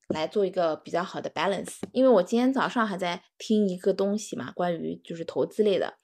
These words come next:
他就说，嗯，不建议小白个人去投资一个个股，因为投资个股相当于就是说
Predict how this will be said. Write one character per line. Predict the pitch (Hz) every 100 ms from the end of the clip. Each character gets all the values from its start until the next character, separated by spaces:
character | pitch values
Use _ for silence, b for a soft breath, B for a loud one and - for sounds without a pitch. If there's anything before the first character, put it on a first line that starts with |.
| _
他 | -
就 | 226 214
说， | 220 208 208 - b b -
嗯， | 190 185 180 - B B -
不 | 220
建 | 220 311 277 233
议 | 220 214
小 | - 135
白 | 123 110 110 175 - _ _ _ _ _ _
个 | 254 180
人 | 98 73 -
去 | - 185 - _
投 | - 143
资 | - - 185 - -
一 | 170
个 | 170
个 | 170 214 160
股， | - - _ _ _ _ _
因 | -
为 | 240
投 | 233 180 190
资 | 240 254
个 | 285 214
股 | 110 - b b _
相 | 208
当 | 202 214 175
于 | 175
就 | 180
是 |
说 | 180 180 175